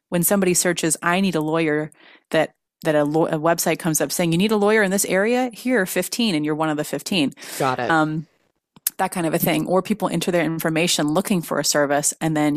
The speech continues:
Speaker 1: you get directed to connect with those people. So he makes money, you know, in a couple different ways, facets of that business model, but it's interesting and it seems to be quite lucrative.
Speaker 2: Okay, well, then let's just keep hoping it's good.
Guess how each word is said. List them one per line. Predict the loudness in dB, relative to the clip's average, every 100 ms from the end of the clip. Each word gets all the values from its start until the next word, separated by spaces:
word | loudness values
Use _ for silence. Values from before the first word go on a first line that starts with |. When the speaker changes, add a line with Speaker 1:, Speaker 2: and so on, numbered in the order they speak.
| -2
Speaker 1:
you | -4
get | -2 -2
directed | -2 -2 -2 -4 -6
to |
connect | -6 -2 -2 -2
with | -8
those | -6 -6 -6
people. | -4 -4 -2
So | 0 0
he | 2
makes | 2 2 0
money, | -2 -2 -6 -6
you | -2
know, | 0
in | 0
a |
couple | -2 0 0
different | 0 -2 -4
ways, | 0 0 2 0 -2 -2
facets | -2 -2 -4 -6 -6
of | -2
that | -2 0
business | -4 -2 -4 0
model, | 0 0
but | 0 -2 -2 -12 -12 -4
it's | -4
interesting | 0 2 2 0 0
and | 0
it | -2
seems | -2 -2
to | -2
be | -4
quite | -2 -4
lucrative. | -4 -12 -6 -6 -6 -16 _ _ -20 -20 -20 -18 -8
Speaker 2:
Okay, | -4 0 0
well, | 0
then | 0 2
let's | 0 -2 -4
just | -4 -6
keep | -6 -6 -6 -12
hoping | -2 0 0 -2
it's | -2 -2
good. | 0 2 0 -2 -12